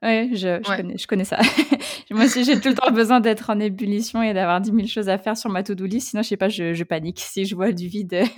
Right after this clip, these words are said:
Speaker 1: <laughs> je panique. Ok.
Speaker 2: Après, faut apprendre à savoir se reposer. Ça, ça, ça s'apprend avec le temps aussi. Mais, mais en effet, ouais, on est, on a l'air d'être assez similaires.
Speaker 1: Oui, oui. Bah,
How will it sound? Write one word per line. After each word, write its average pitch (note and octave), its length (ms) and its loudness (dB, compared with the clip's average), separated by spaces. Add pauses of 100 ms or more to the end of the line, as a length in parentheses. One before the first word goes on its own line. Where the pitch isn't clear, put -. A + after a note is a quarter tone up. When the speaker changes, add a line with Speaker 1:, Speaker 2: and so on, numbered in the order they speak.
Speaker 1:
<laughs> - 300 -10
je - 100 -2
panique. G3+ 580 0 (1000)
Ok. B3 180 -2
Speaker 2:
Après, G3 140 -2
faut - 140 -6
apprendre G3+ 260 -2
à G3 40 -2
savoir F#3+ 240 2
se - 100 -8
reposer. G3 360 -6
Ça, G3 160 -12
ça, G#3 160 -14
ça G3+ 100 -14
s'apprend G3+ 280 -12
avec F#3+ 160 -10
le F3+ 80 -6
temps F#3 180 -10
aussi. F#3+ 260 -8
Mais, E3 300 -10 (320)
mais G#3 100 -6
en F3+ 100 -2
effet, F#3+ 220 -2
ouais, F3 140 -4
on F3 60 -10
est, F3 60 -10
on F3+ 100 -10
a F3+ 80 -4
l'air F#3+ 100 -2
d'être F#3+ 220 -10
assez - 180 -10
similaires. F3 460 -6 (380)
Speaker 1:
Oui, A#3 60 2
oui. B3+ 400 4
Bah, F3 460 2